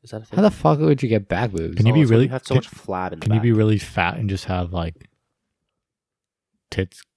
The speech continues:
Speaker 3: coming out of your, I mean, they won't have nipples. You can
Speaker 1: Let's
Speaker 3: draw,
Speaker 1: just say
Speaker 3: you can
Speaker 1: this.
Speaker 3: draw nipples on them.
Speaker 1: If the boobs on your back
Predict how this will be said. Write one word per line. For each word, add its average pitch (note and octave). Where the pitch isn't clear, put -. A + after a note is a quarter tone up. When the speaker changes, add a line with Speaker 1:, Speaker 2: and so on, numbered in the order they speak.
Speaker 3:
coming G2
out F#2
of F2+
your, F2
I A#2
mean, G2
they G2
won't F#2+
have E2+
nipples. E2+
You A#2+
can G#2
Speaker 1:
Let's C#3+
Speaker 3:
draw, F#2+
Speaker 1:
just -
say C#3+
Speaker 3:
you B2+
can B2+
Speaker 1:
this. F#2
Speaker 3:
draw G#2
nipples F#2+
on F2
them. F#2
Speaker 1:
If A2
the A#2
boobs C3+
on C3
your F#2+
back G2